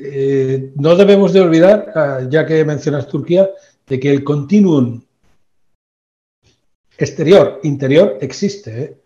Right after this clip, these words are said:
O sea, es decir, eh, uno se proyecta bien si interiormente tiene una situación mínimamente estable.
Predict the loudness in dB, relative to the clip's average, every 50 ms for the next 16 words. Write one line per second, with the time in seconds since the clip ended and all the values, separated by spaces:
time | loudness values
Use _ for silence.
0 | _ _ -12 -10 -4 -2 -2 -2 -2 -4 -2 0 0 0 0 -2 -6 -14 _ _
1 | _ _ _ _ _ _ _ _ _ _ -4 -2 -2 0 2 4 4 4 4 2
2 | 2 0 0 0 2 -2 0 0 -2 -4 -4 0 0 2 2 2 0 -2 -4 -2
3 | -2 -2 -2 -4 -8 -14 -18 _ _ _ _ _ -16 -8 -6 -6 -6 -4 -2 -2
4 | -2 0 0 0 0 2 4 4 2 2 2 0 -2 -2 -2 -2 -4 -6 -6 -8
5 | -12 _ _ _ _ _ _ _ _ _ -2 -2 0 0 -2 -2 -2 0 0 0
6 | 0 0 -2 -2 -2 -4 -6 -6 -6 -4 -4 -4 -4 -6 -8 -10 -12 -14 -16 -10
7 | _ -4 -4 -4 -6 -14 -20